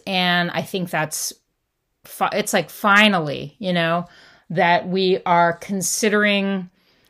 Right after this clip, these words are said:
sensation, feeling, body, and where things get stored in body. Somatics is, is the way to really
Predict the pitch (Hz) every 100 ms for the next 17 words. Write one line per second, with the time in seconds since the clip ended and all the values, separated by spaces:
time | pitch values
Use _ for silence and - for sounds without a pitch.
0 | _ - 220 202 - 202 190 208 190 -
1 | 202 196 185 185 175 165 185 180 175 175
2 | 175 170 165 - 185 170 165 165 165 170
3 | - - 165 175 170 170 170 165 165 160
4 | 214 208 175 170 165 - - - 190 180
5 | 180 165 143 147 _ 185 170 156 156 156
6 | 160 151 156 _ _ _ _ _ _ -
7 | - - - 208 214 233 226 220 170 -
8 | - 196 175 165 180 175 175 175 175 -
9 | 196 175 160 160 160 160 _ _ _ _
10 | _ _ _ _ - 180 208 208 202 190
11 | 185 180